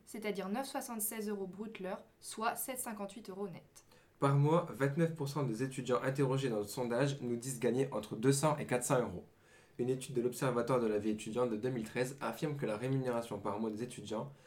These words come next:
Speaker 2: serait en moyenne de cinq cent onze euros, chiffre supérieur à nos résultats.
Speaker 1: Bon, après tout ça, le plus compliqué reste encore de trouver un job qui correspond à nos critères.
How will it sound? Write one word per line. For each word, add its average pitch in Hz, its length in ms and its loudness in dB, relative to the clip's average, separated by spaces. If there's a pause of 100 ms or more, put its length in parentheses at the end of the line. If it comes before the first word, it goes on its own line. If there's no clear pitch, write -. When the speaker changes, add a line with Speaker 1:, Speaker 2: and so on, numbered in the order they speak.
(160)
Speaker 2:
serait 135 360 2
en 123 100 0
moyenne 123 320 4
de 110 80 2
cinq 143 200 2
cent 139 280 0
onze 135 260 4
euros, 95 240 -4 (200)
chiffre - 400 -6
supérieur 143 560 0
à 113 40 -4
nos 110 120 0
résultats. 104 440 -6 (1120)
Speaker 1:
Bon, 220 220 0 (220)
après 240 300 6
tout 269 120 -4
ça, 226 380 2
le 220 160 0
plus - 160 -4
compliqué 269 480 -4
reste 247 240 0
encore 220 380 0
de 208 80 4
trouver 214 400 2
un 208 100 6
job 202 280 2
qui 208 120 -8
correspond 233 440 -2
à 220 60 4
nos 202 100 4
critères. 156 440 -8